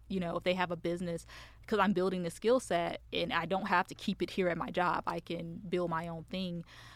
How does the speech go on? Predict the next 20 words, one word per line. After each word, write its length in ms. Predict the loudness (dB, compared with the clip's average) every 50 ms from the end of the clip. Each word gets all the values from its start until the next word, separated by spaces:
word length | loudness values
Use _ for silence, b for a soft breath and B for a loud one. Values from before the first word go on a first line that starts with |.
| B B B 0
um, 500 | 0 2 2 0 -2 -4 -4 -6 -8 -10 -6
from 180 | -2 -2 -2 0
what 120 | 0 -2
I'm 200 | -2 -2 -4 -4
learning." 460 | -2 -2 0 0 0 0 -2 -2 -4
And 100 | -6 -6
so, 540 | -6 -2 -2 0 0 2 0 0 0 -2 -4 -6
um, 440 | -6 -6 -4 -4 -6 -6 -6 -6 -4 2
definitely 320 | 2 4 4 6 2 2
keep 180 | 2 0 -2 0
that 180 | 2 2 2 2
in 140 | 0 0
mind 500 | 0 0 2 2 2 2 0 -2 -4 -6 -8 -10 -12 -12 -8 -4
if 180 | -4 -4 -4 -4
you 60 | -4
get 120 | -4 -2 -2
into 200 | -2 -4 -4 -4
this 140 | -4 -4
space 360 | -4 -2 0 0 0 0 -2 -2
that, 320 | -2 0 0 2 0 -2